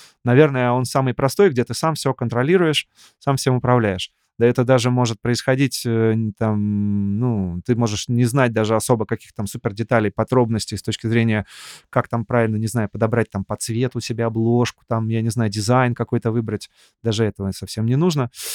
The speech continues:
Вот, но, э, э, путь, конечно, более сложный и более длинный, но более, наверное, такой,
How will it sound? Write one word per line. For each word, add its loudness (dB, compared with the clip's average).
Вот, 6
но, 6
э, 4
э, 0
путь, 4
конечно, 0
более 4
сложный 2
и -2
более 4
длинный, 2
но 2
более, 6
наверное, 0
такой, -2